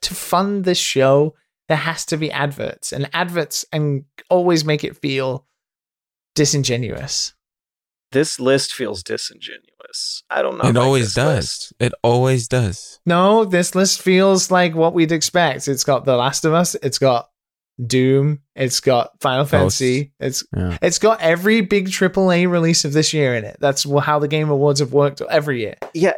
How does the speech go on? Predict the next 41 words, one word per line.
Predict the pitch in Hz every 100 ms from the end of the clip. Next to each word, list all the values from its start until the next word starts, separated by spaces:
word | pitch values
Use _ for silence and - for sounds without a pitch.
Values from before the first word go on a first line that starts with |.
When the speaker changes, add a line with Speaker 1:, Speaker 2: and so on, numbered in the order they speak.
| -
Speaker 2:
it's | 160 156
what | 156 196 180
you'd | 175
expect | 160 - - 208 190 - -
if | 151
you | 156 151
have | 156 151
low | 139 147 160
expectations | 151 - - 160 - 160 151 - 123 123
set | - 151 117
by | 127
years | 123 123 143 139
upon | 135 - 135 120
years | 131 147 127 107
of, | 113 101 -
of | - 113 101 -
this | 117
popularity | - - - 127 113 104 98
contest | - 98 95 95 90 - -
bullshit | 92 95 - 90 -
being | 120 113 110
the | 104
normal | 101 110 110 92
now. | 87 87 - - - -
Speaker 3:
There's, | 156 170
like, | 185 165 -
actually | 123 - 147 131
no | 113 113 117 123
reason | 104 117 110 101 87 - -
to | 107
fucking | - 101 - 92
watch | 80 80 - -
the | -
show. | - - - - _ -
That, | 139 -
that, | 156
that's | 156 165
what |
I'm | 156
saying. | 139 139 98
Like, | 95